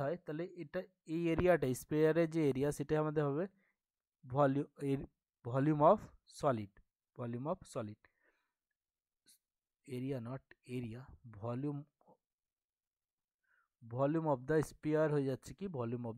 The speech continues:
the solid। এই যে volume of স্পিয়ারের যে ভলিউম সেটা হচ্ছে আমাদের volume of solid।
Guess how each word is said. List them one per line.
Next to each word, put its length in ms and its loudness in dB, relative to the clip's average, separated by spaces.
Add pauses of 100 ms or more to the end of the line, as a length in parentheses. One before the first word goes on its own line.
the 80 0 (120)
solid। 260 -6 (100)
এই 40 -6
যে 140 -4 (120)
volume 400 -2
of 60 -4 (180)
স্পিয়ারের 420 -2
যে 100 -4
ভলিউম 300 -2
সেটা 260 -4
হচ্ছে 180 -4
আমাদের 220 2
volume 400 0
of 60 4 (500)
solid। 320 4